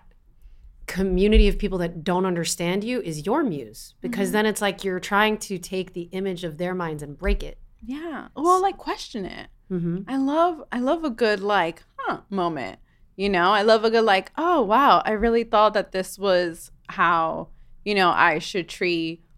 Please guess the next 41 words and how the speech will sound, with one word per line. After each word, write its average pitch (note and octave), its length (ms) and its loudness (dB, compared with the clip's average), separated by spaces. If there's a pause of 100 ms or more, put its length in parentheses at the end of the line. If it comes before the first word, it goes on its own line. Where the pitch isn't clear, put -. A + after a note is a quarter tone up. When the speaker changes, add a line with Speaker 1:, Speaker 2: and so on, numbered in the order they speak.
Speaker 2:
or F#3+ 140 2
think F#3 240 -2
about D#3+ 640 2
or E3 460 0
talk G3+ 260 2
about F3+ 440 4
Speaker 1:
Speak, - 100 -10
Speaker 2:
so-, G3 100 2
Speaker 1:
yeah. G3+ 160 4
Speaker 2:
or, - 40 4
yeah, C#4 420 2
or, - 40 -14
Speaker 1:
Words F#3 280 -6
Speaker 2:
you A#3+ 80 0
know, G3+ 100 2
Speaker 1:
matter, F#3 100 0
yeah. F3 60 -6
Speaker 2:
someone F3+ 400 -2
in, F3 280 -8
in F3 520 -8
the F#3 100 -8
community F#3+ 500 -6
or E3+ 120 -4
in E3 80 -6
that F#3+ 160 2
community. D#3+ 600 -8 (220)
Speaker 1:
Mm-hmm. F#3 240 -4
Speaker 2:
Maybe A#3+ 340 4
I A#3+ 80 8
should, A#3+ 280 -8
like, F#3 340 -2 (360)
stop, G#3 800 0 (460)
listen, A3 840 -2 (560)
and, G3 440 0 (100)
you A#3 60 0
know, E3+ 460 -2 (200)
and, F3+ 400 -2
and G3 180 -6
changed G3+ 580 -4
my F#3+ 160 -4
mindset. G#3 520 -6